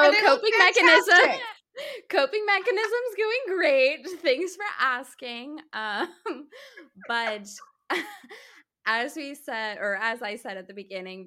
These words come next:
Speaker 2: avoidance is kind of my thing. So I definitely kind of had to disassociate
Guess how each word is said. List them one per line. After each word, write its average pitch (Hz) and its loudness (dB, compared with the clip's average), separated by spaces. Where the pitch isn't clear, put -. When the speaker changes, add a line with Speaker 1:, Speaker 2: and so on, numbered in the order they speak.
Speaker 2:
avoidance 196 -10
is 220 -16
kind 226 -14
of 208 -14
my 196 -12
thing. 190 -12
So 185 -12
I 196 -8
definitely 214 -8
kind 226 -12
of 190 -10
had 208 -4
to 240 -10
disassociate 202 -10